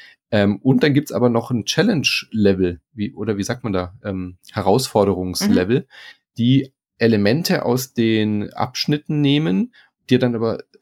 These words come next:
Speaker 1: einzelne Rätselaufgaben stellen, die so nicht in den normalen Leveln drin sind. Also in, in der Story-Kampagne sind die Rätsel nicht drin und die sind dann deutlich schwerer und anspruchsvoller und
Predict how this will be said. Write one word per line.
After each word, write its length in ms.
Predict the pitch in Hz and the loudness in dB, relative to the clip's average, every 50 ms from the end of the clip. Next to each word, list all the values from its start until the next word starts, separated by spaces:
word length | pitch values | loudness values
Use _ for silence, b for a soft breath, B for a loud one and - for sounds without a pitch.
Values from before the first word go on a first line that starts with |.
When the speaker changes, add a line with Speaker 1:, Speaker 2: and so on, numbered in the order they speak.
| - | -4
Speaker 1:
einzelne 500 | - 110 120 135 135 - 135 120 110 - | 0 2 2 2 2 2 2 2 2 4
Rätselaufgaben 800 | - 107 117 127 - 123 104 - 95 95 - - 101 95 95 101 98 | 2 2 2 2 0 -2 -2 0 -2 -4 -2 0 0 0 0 -2 -4
stellen, 440 | - - 101 98 101 110 117 113 | -4 -2 0 2 2 2 0 0
die 100 | 101 104 | 0 0
so 220 | 98 92 101 110 117 | 0 0 0 0 0
nicht 280 | 113 113 117 127 120 | 0 0 -2 -4 -6
in 160 | - 117 113 104 | -8 -6 -4 -2
den 140 | 107 104 | -2 0
normalen 480 | 107 101 98 95 92 90 92 104 110 107 | 0 0 0 2 2 2 2 2 2 2
Leveln 420 | 98 95 90 90 92 90 85 - _ _ - | 2 2 2 2 0 -4 -4 -8 _ _ -12
drin 260 | - 123 113 110 110 | -6 0 2 2 2
sind. 220 | 95 95 85 82 | 2 0 0 -2
Also 160 | 82 90 92 90 | -6 -6 -6 -6
in, 60 | 85 | -8
in 220 | 90 85 - 98 | -8 -10 -8 -6
der 100 | 92 90 | -6 -6
Story-Kampagne 680 | - - 104 107 120 127 127 123 104 - 113 107 107 104 | -4 0 2 2 2 2 0 -4 -4 -2 -2 -2 0 -2
sind 160 | 95 104 98 | -2 -2 -2
die 60 | 92 95 | -2 -2
Rätsel 380 | - - 98 98 - - 98 | -2 -2 -4 -4 -2 -2 -2
nicht 160 | 104 131 131 | -2 -2 -4
drin 260 | - - - 165 190 202 B B B B B B B | -6 -8 -6 -4 -4 -4 B B B B B B B
und 140 | - 120 107 | -4 -2 0
die 80 | 110 135 | 2 2
sind 100 | 135 156 | 2 2
dann 140 | 135 120 110 | 2 2 4
deutlich 340 | - 104 113 - 120 104 - | 4 2 2 2 -2 -4 -4
schwerer 480 | - - - 104 101 101 120 127 123 117 | -6 -6 -2 2 2 4 4 2 2 0
und 120 | 104 92 | 0 0
anspruchsvoller 760 | - 98 123 127 - - - 95 - - - 92 90 98 113 95 | -2 -2 -4 -4 -6 -8 -10 -10 -10 -6 -6 -2 -2 -2 -2 -2
und 160 | 90 101 - | -4 -8 -10